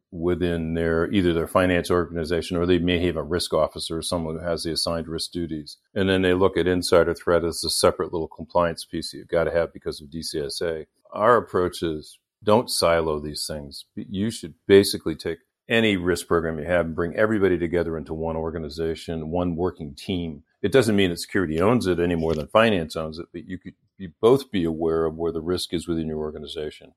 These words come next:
and how to mitigate that risk, because there's really only three things you can do with risk. You can either transfer it, you can mitigate it, or you can accept it as is. And some organizations do. You see a risk out there, go, "Yep, I know that's out there.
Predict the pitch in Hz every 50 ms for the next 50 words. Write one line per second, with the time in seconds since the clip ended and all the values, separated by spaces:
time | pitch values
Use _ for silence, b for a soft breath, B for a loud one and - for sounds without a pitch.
0 | _ _ - - 85 82 - - - 101 98 92 87 82 82 87 90 87 85 78
1 | 78 73 - - 76 - - 85 82 78 - - _ - 87 80 - 90 87 85
2 | 82 - - - _ _ _ - 104 98 131 196 202 156 123 113 104 107 107 90
3 | 85 - - - 123 120 117 107 - - 113 107 104 101 95 80 82 87 90 -
4 | - 87 82 82 85 85 87 82 78 78 71 71 76 73 67 - - - - _
5 | _ 104 92 87 82 - 87 85 85 82 80 78 71 - - - 107 113 120 120
6 | - - - 110 104 101 101 - - 82 85 82 - 78 76 82 95 101 107 104
7 | - - 98 92 90 92 92 - - 95 90 90 92 92 - 87 87 85 - -
8 | - 110 110 - - 98 90 90 85 85 80 78 90 90 80 69 - - - 73
9 | - - 104 117 117 120 120 135 131 117 107 113 120 117 - 123 104 98 107 123
10 | 135 107 - 67 78 78 - 95 95 92 85 95 104 - - 104 101 - 107 104
11 | 104 101 95 87 82 87 120 - _ _ - 82 82 85 92 101 104 101 101 -
12 | 104 101 101 101 110 104 104 104 104